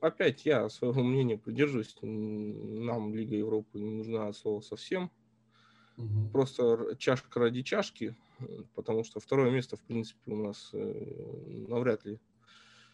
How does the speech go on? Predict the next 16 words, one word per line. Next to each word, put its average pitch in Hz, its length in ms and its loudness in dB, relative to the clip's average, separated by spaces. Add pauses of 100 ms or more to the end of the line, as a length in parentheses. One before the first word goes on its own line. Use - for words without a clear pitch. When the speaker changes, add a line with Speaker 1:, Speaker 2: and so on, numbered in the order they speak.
(140)
Speaker 1:
мы 120 120 4
его 120 180 6
потеряем. 127 720 0 (400)
Хороший 117 360 0
зазор 113 300 0
между 107 340 -4 (160)
Манчестер 113 540 -4
Юнайтед 107 360 -4
и 131 40 -4
Лестером 135 1080 -4 (540)
в 113 80 -4
А 113 60 0
П 113 200 0
Л. 107 220 2 (200)
Speaker 2:
Пять 110 200 -4
очков. 104 340 -6